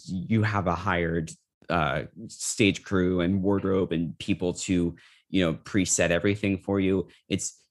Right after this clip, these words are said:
you're only on stage or, like, doing anything for maybe fifteen minutes. With, with this show, it's like, it's fifteen minutes of work all at once in the August sun,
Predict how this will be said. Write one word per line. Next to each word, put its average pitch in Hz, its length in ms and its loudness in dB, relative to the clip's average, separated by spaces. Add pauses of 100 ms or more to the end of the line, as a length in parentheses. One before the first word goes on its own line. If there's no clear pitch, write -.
you're 104 440 4
only 131 400 6 (120)
on 107 320 4
stage 107 880 0
or, 101 200 2
like, 90 280 0 (180)
doing 98 380 4
anything 90 500 2
for 110 160 -2
maybe 110 460 6
fifteen 92 500 2
minutes. 78 720 -2 (160)
With, 113 640 0
with 101 220 0
this 240 180 0
show, 98 320 4
it's - 240 -2
like, 95 240 0 (260)
it's 113 180 0
fifteen 131 320 4
minutes 117 300 4
of 104 140 2
work 101 320 2 (340)
all 110 640 8
at 85 220 -4 (160)
once 90 640 4 (360)
in 107 300 8
the 95 180 2
August 87 720 0
sun, 76 540 -2